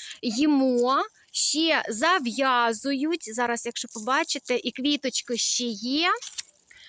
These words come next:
А, звичайно, їх у мене небагато вже залишилося, але, але ще зав'язі є на деяких, я їх передивилася. А,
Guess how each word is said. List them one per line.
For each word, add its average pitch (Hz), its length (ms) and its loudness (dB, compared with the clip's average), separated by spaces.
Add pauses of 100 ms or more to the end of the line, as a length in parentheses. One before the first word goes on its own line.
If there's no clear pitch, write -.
(220)
А, 294 260 2
звичайно, 415 440 2
їх 311 220 2
у 311 40 4
мене 285 240 4
небагато 240 720 2
вже 294 180 -2
залишилося, 330 920 2 (720)
але, 294 440 4 (1300)
але 262 320 2 (100)
ще 349 420 0 (220)
зав'язі 240 680 0
є 247 360 -2 (600)
на 349 160 2
деяких, 330 500 0
я 427 100 2
їх 339 140 0
передивилася. 311 1080 2 (440)
А, 262 360 2